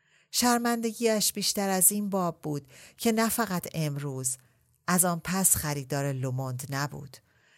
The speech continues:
حتی به منظور کمک به این فروشنده‌ای که آه در جگر نداشت.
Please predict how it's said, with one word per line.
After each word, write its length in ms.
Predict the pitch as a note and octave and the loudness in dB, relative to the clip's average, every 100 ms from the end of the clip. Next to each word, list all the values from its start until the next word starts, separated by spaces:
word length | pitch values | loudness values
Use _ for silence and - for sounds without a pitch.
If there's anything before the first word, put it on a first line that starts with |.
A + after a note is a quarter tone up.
| - | -2
حتی 320 | F#3 F#3 F#3 | 0 2 0
به 120 | E3 | 0
منظور 600 | D#3+ D#3+ D#3 D3+ F3 E3 | -2 -2 2 2 0 -4
کمک 520 | D#3+ - D#3+ E3+ F#3 | -4 -4 0 0 0
به 80 | - | -4
این 160 | D#3 E3 | -4 -4
فروشنده‌ای 840 | - D#3 C#3+ - D3 C#3+ D3+ D3 | -4 -4 0 2 0 -2 -2 -2
که 180 | C3 - - | -4 -6 4
آه 320 | G3 G3+ F3 | 6 6 2
در 180 | D3 C3+ | -2 -2
جگر 480 | B2+ C#3 C3 C3 C3 | -2 -2 -2 -2 -4
نداشت. 640 | C3 B2+ - - - - | -4 -6 -8 -8 -8 -10